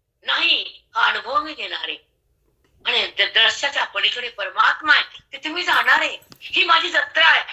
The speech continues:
ही माझी यात्रा आहे, हा माझा खतरा नको मला. अविद्येचा खतरा आहे. अविद्या कर्माकडे नेती,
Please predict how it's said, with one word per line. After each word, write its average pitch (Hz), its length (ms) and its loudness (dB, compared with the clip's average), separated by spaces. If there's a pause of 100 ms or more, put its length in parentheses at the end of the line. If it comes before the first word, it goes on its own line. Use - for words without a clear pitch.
(140)
ही 330 160 2
माझी 302 320 0
यात्रा 233 400 0
आहे, - 360 0 (180)
हा 220 160 -2
माझा 196 340 0
खतरा 214 380 0
नको 180 240 -4
मला. - 260 -4 (1900)
अविद्येचा 233 480 -2
खतरा 247 320 0
आहे. - 260 -2 (480)
अविद्या 240 360 0
कर्माकडे 262 480 2
नेती, 349 500 -8